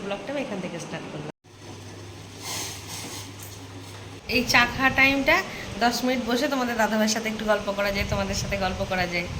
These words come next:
এই টাইমটা বেস্ট একটু রেস্টের টাইম। আমি ঘরের বিছা-, দুই ঘরেরই বিছানা চাদরগুলো তুলে ফেলবো। আমার আবার অভ্যেস কি জানো, দুই থেকে তিন দিন বিছানা চাদর থাকবে, সেই চাদরটা আমি সাত দিন অবধি লাস্টিং করতে পারবো না।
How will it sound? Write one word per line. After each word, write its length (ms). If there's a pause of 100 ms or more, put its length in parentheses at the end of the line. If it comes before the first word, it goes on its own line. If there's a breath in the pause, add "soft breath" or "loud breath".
(320 loud breath)
এই 100
টাইমটা 300
বেস্ট 240
একটু 160
রেস্টের 380 (100)
টাইম। 180 (2250)
আমি 140
ঘরের 320
বিছা-, 320
দুই 160
ঘরেরই 360
বিছানা 340
চাদরগুলো 420
তুলে 280
ফেলবো। 280 (280 loud breath)
আমার 260
আবার 200
অভ্যেস 300
কি 120
জানো, 220
দুই 220
থেকে 240
তিন 200
দিন 140
বিছানা 280
চাদর 260 (100)
থাকবে, 300 (200)
সেই 120
চাদরটা 320
আমি 220 (440 loud breath)
সাত 240
দিন 160
অবধি 360
লাস্টিং 360
করতে 180
পারবো 260
না। 100